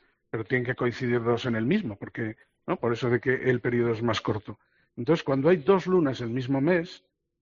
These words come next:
a la segunda se le llama Blue Moon, luna azul. Esto se lo inventó un astrónomo estadounidense, eh, en los años cuarenta del siglo veinte, o sea, quiero decir que no es una tradición centenaria, ¿no?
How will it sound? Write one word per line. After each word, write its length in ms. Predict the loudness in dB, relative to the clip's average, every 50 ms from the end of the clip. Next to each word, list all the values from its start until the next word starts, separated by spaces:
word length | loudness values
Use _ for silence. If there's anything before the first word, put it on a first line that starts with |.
| _
a 100 | _ 2
la 120 | 2 2 2
segunda 440 | 0 -2 0 2 2 4 4 4 2
se 140 | 2 -2
le 100 | -2 0
llama 380 | 0 0 2 2 4 4 4 2
Blue 240 | 2 0 -2 -2 -2
Moon, 320 | -4 -8 -12 -16 -18 -16 -10
luna 240 | -6 -6 -4 -2 -2
azul. 320 | -4 -4 -8 -12 -14 -14 -16 _ _ _ _ _ _ _
Esto 240 | -14 -8 -4 -4 -2
se 120 | 0 2
lo 80 | 2 2
inventó 400 | 0 -2 -4 -4 2 4 4 6
un 100 | 6 4
astrónomo 560 | 2 -2 -4 -4 -2 0 0 0 -2 -4 -6
estadounidense, 760 | -6 -8 -8 -6 -6 -4 0 2 4 4 4 2 -2 -4 -4 _ _ _ _ _ _ _ _ _ _
eh, 800 | -2 0 2 4 4 4 4 4 4 4 4 4 4 2 2 0 -4 -10 -14 _ -20 -18
en 100 | -16 -16
los 120 | -12 -10 -4
años 240 | -2 -2 -2 -2 -2
cuarenta 680 | 0 0 4 6 6 4 4 2 -2 -4 -6 -6 -8 -10
del 340 | -10 -10 -8 -6 -6 -8 -8
siglo 300 | -8 -6 -4 0 2 4
veinte, 480 | 4 4 4 2 0 -2 -2 -4 -4 _ _ _ _ _ _ _ _ _ _ _
o 40 | -8
sea, 120 | -8 -6 -2
quiero 200 | 0 2 2 2
decir 220 | 2 0 -2 -2
que 100 | -2 -4
no 80 | -4 -4
es 80 | -2 0
una 140 | 0 0 0
tradición 680 | -2 -2 -4 -4 -2 -2 -2 -2 0 -2 -2 -4 -4 -6
centenaria, 760 | -6 -6 -6 -6 -6 -6 -2 0 2 2 2 0 -2 -2 -4 -4
¿no? 260 | -6 -6 -6 -8